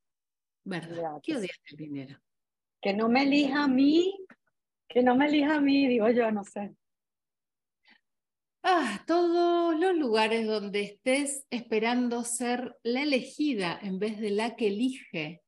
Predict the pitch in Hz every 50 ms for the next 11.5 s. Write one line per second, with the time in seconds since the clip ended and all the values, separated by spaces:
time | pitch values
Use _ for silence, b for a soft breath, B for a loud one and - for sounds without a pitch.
0 | _ - 302 302 - - 214 196 214 214 - 240 233 226 - 233 202 196 208 214
1 | 214 214 214 254 - - 226 214 208 214 214 240 240 226 226 202 196 190 208 233
2 | - - _ _ _ _ _ _ _ _ _ _ _ _ _ _ _ _ _ -
3 | - 381 202 196 175 170 170 B B B B B B _ _ _ _ _ _ _
4 | - - - 165 147 143 - - 233 311 349 - - - _ - - 370 - 320
5 | 220 202 - 185 190 175 170 - 269 262 226 190 - 180 165 165 170 170 170 208
6 | 226 233 233 190 170 160 165 170 165 170 196 190 180 170 180 165 156 156 - -
7 | 240 247 240 208 196 175 165 160 160 165 - 196 185 180 - 196 196 - - 165
8 | - - 175 170 - - - 196 185 156 151 170 - - - 170 143 139 139 143
9 | 190 185 175 - 120 - - - - - _ b b b b b b b b b
10 | _ _ _ _ _ _ _ _ _ - 214 214 202 180 208 196 196 202 220 247
11 | 254 226 208 196 196 202 226 247 - -